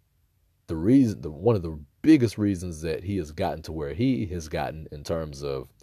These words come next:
notoriety, right or wrong. I'm not talking about whether if it's right, not talking about whether if it's wrong. I'm talking about work ethic. Because when he was younger, way, way back in the day, he took the time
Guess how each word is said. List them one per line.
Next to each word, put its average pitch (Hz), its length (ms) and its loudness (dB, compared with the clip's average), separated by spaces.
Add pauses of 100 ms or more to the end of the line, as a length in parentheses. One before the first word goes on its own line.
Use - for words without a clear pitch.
(240)
notoriety, 80 920 2 (360)
right 82 240 8
or 117 60 10
wrong. 95 340 4
I'm 85 80 -8
not 87 180 -4
talking 101 180 0
about 92 180 2
whether 92 140 0
if 87 80 -10
it's 90 140 -10
right, 95 280 4
not 78 180 -6
talking 82 180 -4
about 80 200 -2
whether 82 160 -2
if 87 100 -10
it's 87 140 -6
wrong. 65 340 -6 (300)
I'm 87 140 -6
talking 78 260 -6
about 69 280 -6 (460)
work 80 420 0
ethic. - 400 -10 (560)
Because 69 580 -6 (600)
when 78 180 -8
he 127 160 4
was 82 400 0 (100)
younger, 87 640 2
way, 135 680 12
way 95 240 4
back 73 260 -6
in 67 80 -16
the 64 100 -14
day, 60 300 -14 (600)
he 90 180 0
took 95 200 0
the 120 100 -2
time 65 420 -4